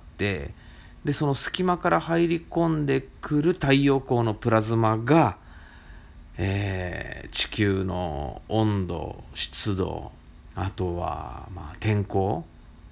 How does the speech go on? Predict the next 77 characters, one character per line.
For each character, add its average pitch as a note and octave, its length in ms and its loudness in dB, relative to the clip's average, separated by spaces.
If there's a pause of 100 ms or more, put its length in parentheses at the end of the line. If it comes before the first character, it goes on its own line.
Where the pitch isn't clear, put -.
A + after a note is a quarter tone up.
(220)
あ - 40 -20
と - 80 -10
風 G2+ 300 0
向 F#2+ 120 2
き、 F2 340 -4 (800)
ま - 60 -6
あ、 - 20 -4
い B2+ 80 4
ろ C#3+ 100 6
ん D3+ 80 4
な D3 80 2
そ C#3+ 60 0
う - 20 0
い - 20 0
っ - 40 -2
た C#3 80 2
気 - 160 -2
象 D3+ 240 4
条 D3+ 240 4
件 B2+ 400 2
の C#3 160 4
偶 C3 260 6
然 D#3 240 2
が C#3+ 100 -2
重 C#3 260 -2
な D3 120 4
り D3 160 2
合 D3+ 120 2
っ D3+ 60 0 (300)
て、 C3+ 320 2 (580)
緑 G#2+ 440 6
の E2+ 320 -2
帯 G2 260 0
が A#2 200 0 (380)
ブ A#2+ 80 -2
ワ C3 460 0
ー - 60 -10
ッ - 60 -16
と G#3+ 120 4
降 D3 80 -2
り D3 80 6
注 A#2+ 240 2
い A2 80 4
で G2 80 0
く - 140 -4
る G2 100 2
と F#2 100 -6
い F2+ 40 0
う F2 40 -2
の F#2 80 -4
が、 G2 280 4 (720)
ま - 80 0
あ、 - 100 0
い G#2 60 6
わ G2+ 100 4
ゆ F#2 100 2
る E2+ 140 -4
オ G2+ 220 4
ー G2+ 40 4
ロ G2+ 80 6
ラ A2+ 140 6
な F2 100 -2
ん E2+ 60 -10
で D#2+ 60 -10
す - 120 -6
ね。 C#3 220 0 (1300)
で、 G#2 160 2
オ D3+ 180 8
ー F3+ 40 8
ロ F#3 80 4
ラ F#3+ 80 6
っ F3+ 80 2
て - 120 -2
い E3+ 40 6
う - 20 4
の F#2 80 2
は、 F#2 320 2